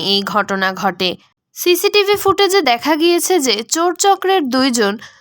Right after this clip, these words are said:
বোরকা পরে রাত তিনটা সাত মিনিটের দিকে সেই দোকানটির সামনে আসে। এরপর ঠিক দুই সেকেন্ড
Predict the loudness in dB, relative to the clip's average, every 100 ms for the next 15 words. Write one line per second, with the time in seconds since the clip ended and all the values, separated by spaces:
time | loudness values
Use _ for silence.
0 | _ -2 0 0 0 0 0 0 0 -2
1 | -4 -8 -8 -2 -2 0 0 0 0 0
2 | 2 2 2 0 0 -2 0 0 0 -2
3 | -2 -2 -2 -2 -4 -2 0 0 -2 -2
4 | 0 0 0 -2 -2 -4 _ _ _ _
5 | -4 -4 0 0 0 2 0 2 0 0
6 | 0 0 0 0